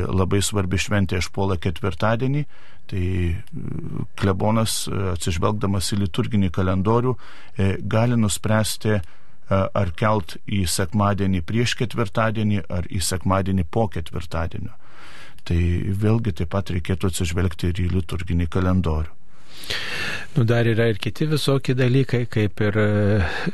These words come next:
Speaker 2: e, s-, svečiai, kurie atvyksta, taip sakant, ir, ir, ir visokios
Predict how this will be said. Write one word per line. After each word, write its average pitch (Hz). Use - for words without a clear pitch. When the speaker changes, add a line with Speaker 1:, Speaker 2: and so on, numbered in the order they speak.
Speaker 2:
e, 110
s-, 120
svečiai, 147
kurie 127
atvyksta, 127
taip 113
sakant, 113
ir, 101
ir, 101
ir 104
visokios 98